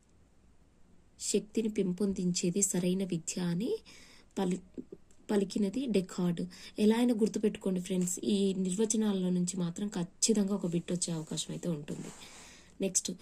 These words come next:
నైతిక విలువలు, ఆదర్శాలు గల సత్ప్రవర్తనను బోధన, బోధ చేసేదే విద్య. నైతిక విలువలు, ఆదర్శాలు గల సత్ప్రవర్తనను బోధ చేసేదే విద్య. పెస్టాలజీ, హెర్-, హెర్బర్ట్ స్పెన్సర్, కొమేనియన్.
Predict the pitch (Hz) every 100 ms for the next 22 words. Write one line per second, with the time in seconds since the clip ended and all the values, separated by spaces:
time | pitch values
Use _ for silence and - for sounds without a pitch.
0 | - - - 220 247 311 285 247 208 202
1 | 202 185 208 202 196 190 180 180 185 180
2 | 185 - 208 196 - 190 180 175 180 185
3 | 185 196 190 - - - - - 196 214
4 | 226 - 190 - 175 196 180 160 - 156
5 | - - 170 175 - 175 175 175 220 381
6 | - - - 185 190 214 - 208 185 185
7 | 170 185 180 202 196 185 185 180 180 185
8 | 196 185 175 - 170 175 170 - - -
9 | 170 170 - 156 - 170 - 196 190 180
10 | 240 196 180 - - - - - - -
11 | 202 180 202 214 214 302 - 180 170 -
12 | 233 247 190 175 170 160 165 156